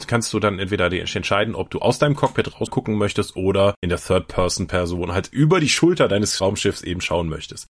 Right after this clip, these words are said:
Es ist ein actionorientiertes Spiel, das heißt, es wird sehr viel, sehr mit viel Piu-Piu geballert gegen Unmengen an Gegnern und es ist alles knallbunt. Worum geht es? Also effektiv bist du so eine Art Super-Loser, der unterwegs ist, der dann nach und nach seine Geschichte aufdeckt, weil irgendwas stimmt nicht mit dir, du hast Erinnerungen, die dir fehlen,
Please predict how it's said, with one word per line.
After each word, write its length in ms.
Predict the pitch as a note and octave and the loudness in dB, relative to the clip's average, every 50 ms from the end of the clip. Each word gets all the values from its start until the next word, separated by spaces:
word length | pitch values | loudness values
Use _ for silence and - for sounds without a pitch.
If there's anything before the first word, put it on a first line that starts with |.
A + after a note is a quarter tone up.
| _ | _
Es 160 | - - - C#3+ | -4 0 2 2
ist 140 | - - | 2 0
ein 80 | A2 - | 0 0
actionorientiertes 840 | - D3+ D3+ - - D#3+ - C#3 D3 D3 C#3 - - C#3 C3 C3 B2 | 0 0 2 2 0 2 4 4 4 4 2 2 2 2 2 2 -2
Spiel, 420 | - - - C3+ B2+ C3 C#3 C#3 | -2 -2 0 2 2 2 2 2
das 120 | - - - | 0 0 -2
heißt, 160 | F#2+ F#2 G2 | -2 -2 -2
es 100 | F2 - | -4 -4
wird 140 | G2+ F2 - | -4 -4 0
sehr 180 | G2 A2+ A#2+ | 2 2 2
viel, 320 | - - C3 B2 A#2+ A#2 G2 | 2 2 2 4 4 2 2
sehr 220 | F#2 A2 A2+ A2 | 2 2 4 4
mit 120 | G#2+ G#2+ | 2 0
viel 260 | - - - C3 A2+ A2+ | -2 0 2 2 2 2
Piu-Piu 580 | - - B3 B3 - - D#4+ G#3 - C3+ A2+ | 2 0 0 0 2 2 4 4 6 4 4
geballert 580 | G#2 G#2+ F#2 A2+ A#2 C3 C3 C3+ C3 - - - - | 4 2 2 4 4 4 6 4 4 2 -2 -8 -2
gegen 260 | G2 G2+ G#2+ G#2+ - | -2 0 0 0 2
Unmengen 480 | - C#3 D#3+ F3+ F3+ E3 D#3 D3 C#3 | 4 4 4 6 4 4 4 4 4
an 160 | - A2 A2 G#2 | 4 4 2 4
Gegnern 520 | G2 A2+ B2 B2 - - C3+ C3 C3+ C#3+ _ _ - | 4 2 2 2 2 2 2 2 0 -2 _ _ 0
und 440 | G#2+ G2+ G2+ G2+ G#2 G#2+ - - - | 2 2 2 2 2 0 -2 -2 -6
es 160 | F#2 F#2 F#2 | -4 -4 -4
ist 100 | F#2 - | -4 -4
alles 240 | C2 F2+ F2 - - | -2 -2 -2 -4 -4
knallbunt. 540 | - - F2 F#2 F2+ F2 F2 D#2 D2 - - - | -4 -2 -2 -2 -2 -2 -4 -4 -6 -6 0 0
Worum 180 | D3 D#3 F#3 F3+ | 2 2 2 4
geht 160 | A3+ A3+ A3+ | 2 4 4
es? 220 | B2+ F#2+ - - | 4 2 2 2
Also 280 | - A2+ A2+ A2+ A2 - | 2 2 2 2 0 2
effektiv 680 | - C3+ - D#3+ C#3+ - - C#3 C3+ C#3+ C#3 - - G2+ | 2 2 2 2 0 0 2 2 2 2 2 0 -4 -6
bist 300 | F#2 F#2 B2 A#2 - - | -2 0 0 0 0 0
du 180 | A#2 A2 A2 | 2 2 2
so 140 | G#2 G#2+ A2 | 4 2 2
eine 180 | G#2+ G#2+ - - | 2 2 0 0
Art 400 | E2 F#2 F2+ F#2 F#2 F#2 F2+ F#2+ | 0 -2 0 2 0 0 0 2
Super-Loser, 840 | G2+ A2+ A2+ - A#2+ A2 A2+ B2 C3 B2+ B2 C#3+ C#3+ D3 D3+ - D#2+ | 0 2 4 4 4 4 6 4 4 4 4 4 4 4 2 2 0
der 100 | G#2+ F#2+ | 0 0
unterwegs 480 | D2+ A2 G#2 G#2+ F2+ F#2+ B2 D#3 D3 - | 0 0 0 0 2 4 4 2 2 2
ist, 360 | C#3+ D3 D3 - - - - - | 0 2 2 0 -2 -6 -8 -8
der 380 | G2 F2 - G2 G2+ G2 G2 | -8 -2 0 2 4 4 4
dann 160 | G2 G2 G2+ | 2 2 0
nach 200 | F#2+ G2+ A2 A2 | 2 0 0 0
und 100 | - G#2 | 0 -2
nach 120 | G2 G2+ G2 | -2 -2 -2
seine 240 | - G#2 F#2+ G2 F2 | -2 -2 -2 -2 -4
Geschichte 360 | E2 - C3+ B2+ - A#2+ - | -4 -4 -4 -4 -2 -2 0
aufdeckt, 420 | A#2+ A#2 - - A2+ - - - | -2 0 0 0 -2 -2 0 0
weil 160 | G2+ F#2+ - - | 0 0 0 2
irgendwas 420 | G#2+ C#3+ E3 G3 F3+ D3 C#3 - | 2 2 2 2 2 0 0 0
stimmt 240 | - - C3+ C#3 - | 0 -2 -4 -2 -2
nicht 140 | D3+ C#3+ - | -4 -2 -2
mit 140 | D3 B2+ - | -4 -2 0
dir, 160 | C#3 C#3 C3 | 0 0 2
du 100 | G#2+ G2 | 0 -2
hast 160 | G#2+ - - | -2 -2 -2
Erinnerungen, 520 | F#2 F#2 A#2+ C3+ B2 - A#2+ A#2+ B2 B2 - | -2 0 0 0 0 -2 -2 -4 -4 -2 2
die 80 | A#2+ A2+ | 2 4
dir 140 | A#2 A#2 G#2+ | 4 4 2
fehlen, 400 | - - A#2 A#2 A#2+ A#2+ A#2+ | 2 2 2 4 4 4 4